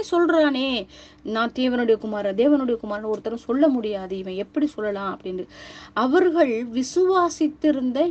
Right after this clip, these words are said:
நியாயப்பிரமாணத்துல சொல்லப்பட்டிருக்கிறதுல மிக முக்கியமான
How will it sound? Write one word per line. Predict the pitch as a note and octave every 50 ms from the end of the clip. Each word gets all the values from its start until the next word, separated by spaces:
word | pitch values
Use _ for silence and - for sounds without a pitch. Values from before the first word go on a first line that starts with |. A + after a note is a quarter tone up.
| D#4
நியாயப்பிரமாணத்துல | B3+ B3 A#3+ A#3+ B3+ C#4+ F4 F#4 F#4+ F#4+ D4+ - - D#4 D4 C#4+ C4+ C4+ C#4 C4+ B3+ B3+ A#3 - A#3 A3 A3+ A3+
சொல்லப்பட்டிருக்கிறதுல | - - A#3 A#3+ C4+ D4+ D#4+ D#4 - C#4 C4 - - A3 A3+ G#3+ - G#3+ G3+ G3+ F#3 G3 A#3+ D#4 - - - - - -
மிக | - B3 C4 B3 C4
முக்கியமான | C4 C#4+ D4+ - - F4 F#4+ F#4+ F#4 E4+ D#4+ D4+ C#4+ B3+